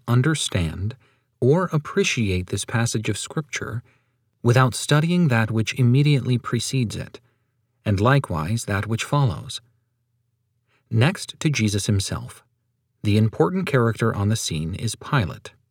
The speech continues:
who asked the above question." We never think of him without a shudder, because he is one of the men who came so very near to entering the kingdom of God.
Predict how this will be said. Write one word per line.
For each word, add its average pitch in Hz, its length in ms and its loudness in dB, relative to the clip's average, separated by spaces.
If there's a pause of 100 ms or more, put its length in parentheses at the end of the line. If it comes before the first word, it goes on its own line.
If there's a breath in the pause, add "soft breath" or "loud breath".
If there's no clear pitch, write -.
(420)
who 151 180 4
asked - 420 -2
the 127 200 2
above 101 320 -2
question." - 580 -4 (1400)
We 127 80 6
never 190 220 4
think 107 240 0
of 90 80 -2
him 78 180 -4
without 95 260 -2
a 82 60 -2
shudder, - 460 -6 (600)
because 90 340 -2
he 117 300 -2
is 98 140 0
one 107 160 2
of 92 80 0
the 101 80 -2
men 90 260 0
who 104 120 0
came 104 260 0
so 127 240 0
very 123 460 2
near 117 260 4
to 117 160 -2
entering 95 520 0
the 98 100 -4
kingdom 95 340 -2
of 90 120 -6
God. 117 500 -6